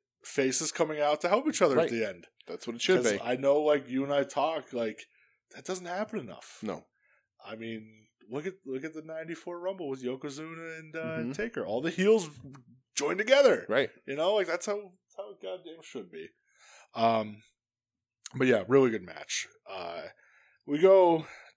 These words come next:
Speaker 1: to my boys, Team Taz.
Speaker 2: Yes.
Speaker 1: Uh, just talking shit.
Speaker 2: Yeah.
Speaker 1: The Sting and Darby.
Speaker 2: Mm-hmm.
Speaker 1: We see some people selling some A E W merch.
Speaker 2: Yeah.
Speaker 1: Hook,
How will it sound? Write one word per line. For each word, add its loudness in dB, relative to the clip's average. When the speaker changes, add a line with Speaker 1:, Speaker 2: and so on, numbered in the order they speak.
Speaker 1:
to 2
my 4
boys, 6
Team 2
Taz. -2
Speaker 2:
Yes. -10
Speaker 1:
Uh, -8
just -4
talking 4
shit. -6
Speaker 2:
Yeah. -4
Speaker 1:
The -2
Sting 6
and -6
Darby. -10
Speaker 2:
Mm-hmm. -6
Speaker 1:
We -2
see 0
some -2
people 0
selling 2
some -4
A 0
E -6
W -6
merch. -10
Speaker 2:
Yeah. -10
Speaker 1:
Hook, 8